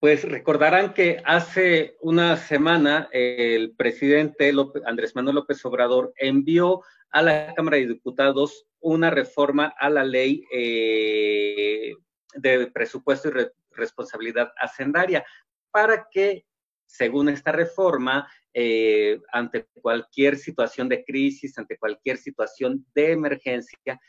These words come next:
el presidente tenga la facultad de modificar el presupuesto federal, eh, pues, de acuerdo a sus propios lineamientos y de acuerdo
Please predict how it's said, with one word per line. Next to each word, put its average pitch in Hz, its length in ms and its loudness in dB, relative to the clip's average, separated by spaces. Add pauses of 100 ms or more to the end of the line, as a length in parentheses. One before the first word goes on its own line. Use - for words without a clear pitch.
(140)
el 151 180 0
presidente 147 600 -2
tenga 135 300 -4
la 127 140 -2
facultad 120 640 -4 (200)
de 127 180 0
modificar 147 1120 -2
el 113 240 -8 (160)
presupuesto 139 920 -4
federal, 131 520 -2 (240)
eh, 107 140 0
pues, 113 240 -6
de 117 60 -4
acuerdo 123 600 0
a 135 340 0
sus 131 300 -10
propios 127 400 -4
lineamientos 135 1000 -4
y 156 120 -6
de 151 100 -2
acuerdo 135 640 0